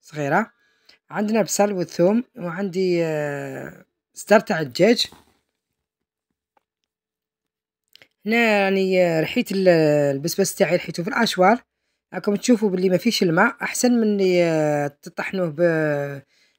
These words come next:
بالبرا ولا، ولا تسكرفجوا، راح يطلق لكم الماء. مي بالأشوار هذا أحسن، آه، ولا اللي ما عندهش هذا الأشوار، آه، تسكرفجوا وت-،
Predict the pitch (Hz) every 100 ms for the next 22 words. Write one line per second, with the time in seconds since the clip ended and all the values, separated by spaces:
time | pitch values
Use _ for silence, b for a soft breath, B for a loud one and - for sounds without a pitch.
0 | _ 196 170 175 196 202 180 165 165 160
1 | 156 147 143 135 _ _ _ _ _ _
2 | _ _ _ _ _ _ _ _ _ _
3 | - 180 233 - 226 143 127 156 160 185
4 | 190 - 160 - 160 147 214 - 196 202
5 | 180 233 196 - 202 190 165 208 156 -
6 | - 226 214 185 175 160 156 143 143 180
7 | 294 262 214 180 170 165 - B B 233
8 | 220 196 180 190 185 175 160 190 285 -
9 | _ _ _ _ _ - 185 180 180 170
10 | - - 294 151 175 320 277 202